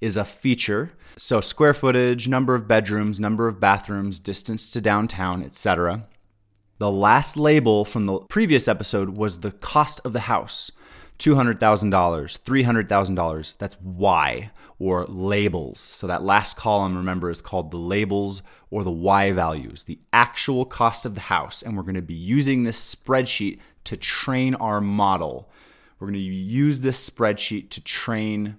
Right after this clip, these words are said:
the pattern that we recognize so that in the future we can make predictions.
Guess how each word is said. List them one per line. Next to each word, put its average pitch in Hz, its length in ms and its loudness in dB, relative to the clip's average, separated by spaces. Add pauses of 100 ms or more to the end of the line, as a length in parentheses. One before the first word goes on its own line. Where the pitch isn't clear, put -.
the 98 80 -10
pattern 117 540 2
that 110 100 -2
we 107 120 -2
recognize 95 1000 -2 (400)
so - 180 -2
that 92 200 -2
in 101 120 -4
the 95 80 -2
future 92 800 -2
we 104 100 -8
can 101 160 -6
make 95 300 -4
predictions. 98 800 -2